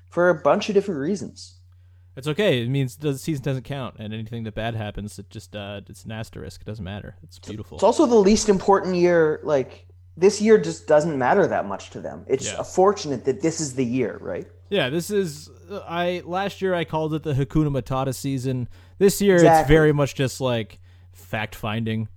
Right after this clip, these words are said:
Speaker 2: before twenty twenty-one and just, like, you know, idling in the parking lot, basically. <laughs>
Speaker 1: Just get through it. Yeah,
Speaker 2: Yeah.
Speaker 1: just get through. So you mentioned, um, sorry, I just, uh, I was thinking about this and I didn't wanna forget. You mentioned Harry Giles.
Speaker 2: Mm-hmm.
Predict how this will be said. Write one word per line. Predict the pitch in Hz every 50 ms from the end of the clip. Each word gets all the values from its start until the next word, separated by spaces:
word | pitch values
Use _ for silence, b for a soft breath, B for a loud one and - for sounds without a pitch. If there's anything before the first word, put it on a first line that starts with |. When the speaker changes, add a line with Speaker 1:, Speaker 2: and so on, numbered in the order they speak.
| - -
Speaker 2:
before | - 110 - - 113 110
twenty | 98 - - 110 107
twenty-one | 101 - - 113 110 104 104 107 113 113 117 117 120 - -
and | - - 110 104 104 104
just, | 101 - 104 - -
like, | 107 101 95 - - - - -
you | 139 127
know, | 107 87 90 110 131 - - - - - - - - - - - - -
idling | 131 127 143 147 147 139 139 135 139
in | 139 135
the | 131 120
parking | - 127 127 120 143 139
lot, | 135 135 135 139 - -
basically. | - 147 143 - - 151 - 156 151 151 - - - -
<laughs> | - 196 - - - - - 190 - - 175
Speaker 1:
Just | - - -
get | - 370 - - -
through | - - 123 123 135
it. | 131 120 -
Yeah, | - 139 135
Speaker 2:
Yeah. | 123 98
Speaker 1:
just | 101 101 -
get | - 156 143 -
through. | - 127 - B B B B B
So | - - 208
you | 202 202 202
mentioned, | 185 175 190 220 - - 247 233 233 226 220 - - - -
um, | 127 131 123 117 117 113 113 113 - - - - - -
sorry, | - - 190 165 143 131
I |
just, | 135 - 180 175 - - - -
uh, | 143 147 135 127 127 127 123 - -
I | - 139 131 127
was | 135 139 131
thinking | - 185 175 160 170 170 156
about | 135 131 120 120 -
this | 117 107 - -
and | 120 110
I | 107
didn't | 107 127 131 131 123
wanna | 120 113 117
forget. | - - 107 117 95 92
You | 113
mentioned | 127 147 - - 175 151
Harry | 147 147 147 143 131 120
Giles. | 120 - 98 92 98 113 110 98 87 85 80 143 127 131
Speaker 2:
Mm-hmm. | 131 120 123